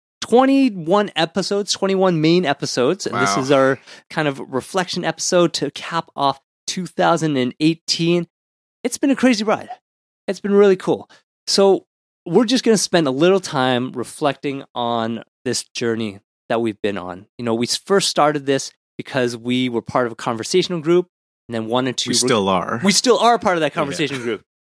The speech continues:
Speaker 1: Just, just to clarify that. But we wanted to record some of our conversations and frame it in a way that hopefully is helpful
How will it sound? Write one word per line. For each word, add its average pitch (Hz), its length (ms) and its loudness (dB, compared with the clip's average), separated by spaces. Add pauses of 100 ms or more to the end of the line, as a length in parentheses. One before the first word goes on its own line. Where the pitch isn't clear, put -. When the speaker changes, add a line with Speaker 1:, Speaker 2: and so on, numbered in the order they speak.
(160)
Speaker 1:
Just, 226 260 -6
just 226 160 0
to - 80 -6
clarify 151 440 2
that. 110 200 -8 (560)
But 180 100 2
we 190 120 0
wanted 202 300 -2
to 170 100 -6
record 156 580 2
some 165 300 -4
of 143 140 -4
our 120 100 0
conversations 107 1000 -4 (720)
and 127 280 -4
frame 214 360 0
it 196 80 4
in 175 100 4
a 151 60 4
way 143 260 4
that 131 320 -2
hopefully 156 480 -2
is 123 180 -2
helpful 160 580 -2